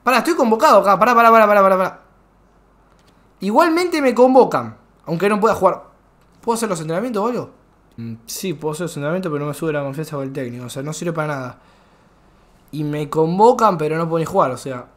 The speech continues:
Igual es amistoso esto, no es el mundial. Voy a cebar mates. O sea, me gustaría por lo menos ir a cebar mate al mundial. Pasaron unos cuantos días ya igual desde, desde que se lesionó J B.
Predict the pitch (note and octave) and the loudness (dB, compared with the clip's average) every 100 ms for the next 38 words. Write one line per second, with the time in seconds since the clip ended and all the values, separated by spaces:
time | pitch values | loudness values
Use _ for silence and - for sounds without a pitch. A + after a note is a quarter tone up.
0 | _ _ _ _ _ _ _ _ _ _ | _ _ _ _ _ _ _ _ _ _
1 | _ _ _ _ _ _ _ - - E3+ | _ _ _ _ _ _ _ -20 -12 -2
2 | F#3+ G3 D3+ C#3+ D#3 - A#2 B2+ C3+ B2+ | -2 0 -6 -2 -4 -4 -12 -12 -12 -12
3 | B2 A#2+ A2+ _ _ _ _ _ _ _ | -12 -14 -16 _ _ _ _ _ _ _
4 | _ _ _ _ _ _ _ _ _ _ | _ _ _ _ _ _ _ _ _ _
5 | _ _ _ _ _ _ _ _ _ _ | _ _ _ _ _ _ _ _ _ _
6 | _ _ _ _ _ _ _ _ _ _ | _ _ _ _ _ _ _ _ _ _
7 | _ _ _ _ _ _ _ _ _ _ | _ _ _ _ _ _ _ _ _ _
8 | _ _ _ - D3 D3 - D3+ D3 D3+ | _ _ _ -10 -6 -6 -4 -6 -4 -6
9 | A#2+ A2+ - D3 D3 - - _ _ _ | -8 -16 -10 -6 -6 -6 -18 _ _ _
10 | _ _ _ _ C#3+ D3 D3+ D#3 F3+ A#3 | _ _ _ _ -10 -6 -6 -4 -2 -2
11 | F3 D#3+ G3 G3 C#3 D#3 D#3 D3+ C#3+ D#3 | -2 -4 -4 -4 -4 -4 -2 -4 -4 -4
12 | D3 A2+ _ _ _ _ _ - - C4+ | -6 -8 _ _ _ _ _ -4 2 4
13 | C4 B3 C4 C4+ A#3 G#3 D3+ - C#3+ D3 | 4 4 4 4 4 4 2 0 -4 -4
14 | C#3+ C#3 B2+ B2+ B2+ B2 A#2+ C#3 C3+ C3+ | -4 -6 -8 -8 -8 -10 -10 -10 -8 -8
15 | C3 D3 C#3+ C3+ C3 A#2 | -8 -6 -6 -4 -6 -8